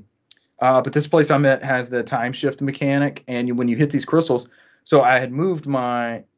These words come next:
Switch oled. <laughs> I moved my Switch down to my oled T V at this point, and when you're in the past, like, before you hit a time crystal, everything's,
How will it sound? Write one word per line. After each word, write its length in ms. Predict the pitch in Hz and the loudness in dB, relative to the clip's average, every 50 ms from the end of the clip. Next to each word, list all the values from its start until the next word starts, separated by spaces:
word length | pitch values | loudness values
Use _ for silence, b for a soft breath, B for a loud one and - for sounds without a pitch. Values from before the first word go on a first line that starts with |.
| _ _ _ | _ _ _
Switch 280 | - - 147 156 147 143 | -14 -8 -6 -4 -2 0
oled. 560 | 127 143 143 113 101 101 107 - 127 - 151 B B B B B | 0 0 2 2 2 2 2 0 0 -4 -4 B B B B B
<laughs> 240 | B B B B B | B B B B B
I 100 | 127 131 | 0 2
moved 200 | 147 170 196 175 | 4 4 4 4
my 120 | 160 143 135 | 4 0 0
Switch 340 | - - 170 156 - - | 0 0 -2 -2 -2 -2
down 240 | - 135 135 135 131 | -2 0 0 0 0
to 80 | - 139 | -2 -2
my 160 | 117 113 110 | -4 -2 -2
oled 340 | - 147 156 143 123 110 107 | -2 -2 0 0 0 -2 -2
T 140 | - 120 110 | -4 -8 -8
V 180 | 110 123 117 | -6 -4 -6
at 80 | 113 113 | -6 -6
this 140 | 107 95 - | -8 -12 -12
point, 440 | _ - 147 160 151 120 - - _ _ _ _ _ _ _ _ - | _ -8 -6 -4 -4 -4 -6 -8 _ _ _ _ _ _ _ _ -6
and 400 | 120 120 120 120 117 117 113 113 | -4 -2 -2 -2 -2 -2 -4 -4
when 180 | 135 135 131 131 | -4 -2 0 2
you're 160 | 135 131 131 | 2 2 2
in 200 | - 160 160 160 | 2 0 0 0
the 100 | 139 107 | 0 0
past, 520 | - - - 127 113 101 - - - - | -2 -4 -4 -2 -2 -4 -6 -10 -14 -12
like, 260 | 107 101 101 104 101 110 | -10 -10 -10 -10 -10 -12
before 240 | 110 104 - 120 117 | -12 -8 -6 -4 -4
you 100 | 113 107 | -2 -2
hit 100 | 113 107 | -4 -4
a 60 | 107 | -4
time 280 | 104 120 113 113 110 110 | -4 -4 -4 -4 -4 -6
crystal, 360 | 107 107 101 98 - 95 90 | -6 -8 -8 -6 -4 -4 -2
everything's, 560 | 107 123 139 131 127 123 120 110 104 - | 0 0 0 0 0 -2 -2 -4 -6 -8